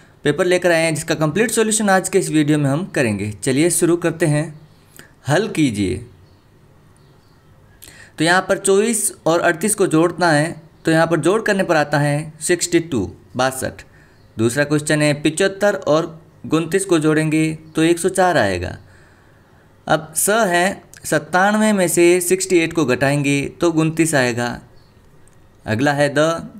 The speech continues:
छिहत्तर में से माइनस सत्ताईस करेंगे, फ़ोर्टी नाइन आएगा। अब एटी थ्री को फ़ोर से गुणा करेंगे, मल्टीप्लाई करेंगे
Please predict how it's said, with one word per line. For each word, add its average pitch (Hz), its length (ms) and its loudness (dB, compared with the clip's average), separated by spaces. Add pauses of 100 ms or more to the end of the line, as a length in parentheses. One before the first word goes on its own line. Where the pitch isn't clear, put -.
(100)
छिहत्तर 185 480 0
में 196 140 0
से 170 300 2
माइनस 151 360 0
सत्ताईस 147 380 -2
करेंगे, 143 480 -2 (400)
फ़ोर्टी 113 280 0
नाइन 135 280 0
आएगा। 127 340 -2 (880)
अब 156 320 -2
एटी 185 240 0
थ्री 185 220 2
को 175 480 2
फ़ोर 185 200 2
से 170 480 0
गुणा 143 260 0
करेंगे, 147 440 0
मल्टीप्लाई 147 520 0
करेंगे 131 460 0